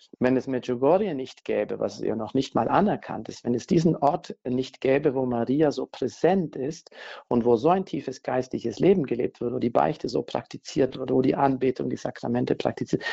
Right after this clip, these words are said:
wenn es das nicht gäbe, dann wären wahrscheinlich die Hälfte meiner deutschen Mitbrüder einfach nicht da.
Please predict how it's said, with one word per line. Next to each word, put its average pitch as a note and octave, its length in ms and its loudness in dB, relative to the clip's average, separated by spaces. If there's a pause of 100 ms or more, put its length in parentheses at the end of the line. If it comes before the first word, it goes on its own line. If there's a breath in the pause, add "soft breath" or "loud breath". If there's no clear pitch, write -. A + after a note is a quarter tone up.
(100)
wenn C#3+ 100 2
es - 80 -4
das D#3+ 220 2
nicht E3+ 200 -2
gäbe, F#3+ 420 0 (1200)
dann C#3 160 -2
wären C3 200 2
wahrscheinlich B2+ 380 -2
die B2 120 2
Hälfte D3 340 2
meiner A#2+ 220 -2
deutschen A#2+ 380 0
Mitbrüder A#2 400 0
einfach G2+ 280 -2
nicht F#2+ 220 -4
da. - 240 0